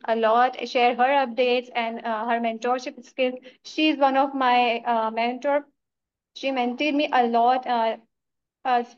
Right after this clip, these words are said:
uh, show me a lot of opportunities, how I can break my barrier, my comfort zone, and bring my, uh, professional career and skills to the high level. So thank you so much, Doctor Shelina, for joining our session, our webinar, and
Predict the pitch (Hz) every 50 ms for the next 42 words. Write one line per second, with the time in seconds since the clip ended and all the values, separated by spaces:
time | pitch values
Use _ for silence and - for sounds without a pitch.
0 | _ _ _ - 254 247 240 233 233 240 - - 311 294 294 294 294 311 311 269
1 | 262 254 247 269 254 247 240 247 247 240 247 254 254 285 277 262 285 277 247 247
2 | 240 247 254 247 247 - _ _ _ - 233 233 233 247 247 262 269 269 269 254
3 | 247 240 233 233 240 247 240 233 226 208 214 214 220 233 240 240 240 240 240 220
4 | 214 214 214 - 226 226 220 - 254 247 233 - 254 247 254 254 - - - -
5 | - _ - 247 233 233 240 240 240 240 233 220 214 247 247 262 269 277 269 269
6 | 254 254 247 254 254 262 - 233 226 214 220 - 240 240 240 233 233 240 - 262
7 | 247 247 240 240 233 226 226 233 233 233 233 226 220 220 226 - 233 226 226 240
8 | 233 233 220 226 240 233 233 214 196 185 185 190 - 208 - - - - - _
9 | _ _ - 262 254 254 254 277 277 285 285 311 311 320 320 302 294 294 294 277
10 | 285 269 - 277 285 - 262 247 247 254 262 262 247 - 254 247 240 240 240 247
11 | 254 262 240 233 233 226 226 233 247 254 269 285 302 311 311 311 311 320 233 233
12 | 226 233 247 247 - 233 233 240 - 254 247 240 233 226 226 220 214 226 226 233
13 | 233 247 262 262 - 233 226 220 226 226 233 233 233